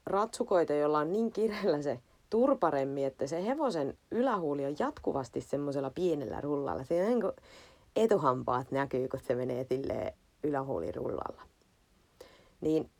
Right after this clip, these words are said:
se, se tulee siitä, että se puristaa se turparemmi niin, niin voimakkaasti, että se hevonen ei saa rentoutettua sitä sen ylähuulta. No näähän on sitten joskus hevosilla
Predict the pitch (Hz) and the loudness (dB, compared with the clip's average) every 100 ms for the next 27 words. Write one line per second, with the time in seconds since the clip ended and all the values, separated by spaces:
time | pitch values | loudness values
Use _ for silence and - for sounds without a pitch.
0 | - 254 - 220 311 233 247 196 156 196 | 2 2 4 0 2 4 6 6 4 2
1 | 180 156 135 127 _ - 151 - 147 151 | 0 -2 -4 -6 _ -6 -4 -4 -2 -4
2 | - _ - 240 196 151 - - - 139 | -4 _ 0 4 4 2 -4 -6 -4 -4
3 | 147 - 170 160 143 - 90 85 131 - | -4 0 0 0 -2 -4 -6 -6 -8 -10
4 | _ _ 165 160 147 135 _ 156 160 143 | _ _ -2 0 0 -4 _ -4 -4 2
5 | 160 147 139 - - 160 - - - 135 | 4 4 0 -6 -8 -8 -8 -12 -8 -8
6 | - 143 143 151 143 135 135 - 151 143 | -6 -4 -2 -2 -2 -2 -4 -2 -2 0
7 | 147 143 165 147 135 90 - - _ - | -2 0 -2 -2 -2 -4 -4 -8 _ -8
8 | - - - 135 131 - - 117 139 156 | -6 -6 -6 -6 -8 -6 -4 -4 -6 -12
9 | - - - _ _ _ _ _ _ _ | -16 -20 -20 _ _ _ _ _ _ _
10 | _ _ _ _ 165 185 247 277 226 208 | _ _ _ _ 4 6 6 4 4 2
11 | 220 208 208 220 - 190 - - - - | 0 2 4 4 0 -4 -6 -20 -20 -20
12 | - 202 208 190 170 160 | -2 2 4 4 2 2